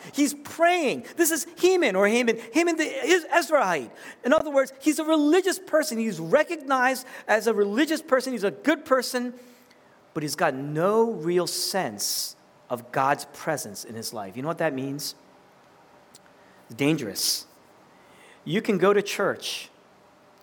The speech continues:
You can worship. You can have a great reputation as somebody who is in the church. You can pray. You can seek God. You can desire God, want God, search for God, and yet be consumed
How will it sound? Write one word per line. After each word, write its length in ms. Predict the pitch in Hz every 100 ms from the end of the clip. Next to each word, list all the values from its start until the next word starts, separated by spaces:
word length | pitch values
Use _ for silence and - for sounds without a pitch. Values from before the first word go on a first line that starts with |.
| - - -
You 160 | 156
can 320 | 208 - 202 170
worship. 540 | 180 196 - 113 -
You 80 | 160
can 100 | 190
have 140 | 175
a 60 | 165
great 720 | - 143 143 185 240 233 - - - _
reputation 680 | 165 180 180 - 190 196 156
as 100 | 123
somebody 460 | - 185 185 165
who 120 | 151 156
is 120 | 151
in 100 | 151
the 80 | 147
church. 400 | - 135 110 - - -
You 120 | 156
can 160 | 160 160
pray. 340 | - - 180 160
You 120 | 147
can 160 | 135 123
seek 400 | - - 190 -
God. 240 | 160 143
You 80 | 135
can 200 | 160 147
desire 540 | 151 135 180 185 202 170
God, 340 | 156 143 143
want 300 | 190 226 226
God, 240 | 190 139 - -
search 300 | - 233 226
for 160 | -
God, 220 | 147 127 117
and 180 | 113
yet 560 | 127 135 151 156 - - - _ _ _ _
be 120 | 156
consumed 920 | 156 147 - - 185 196 214 208 214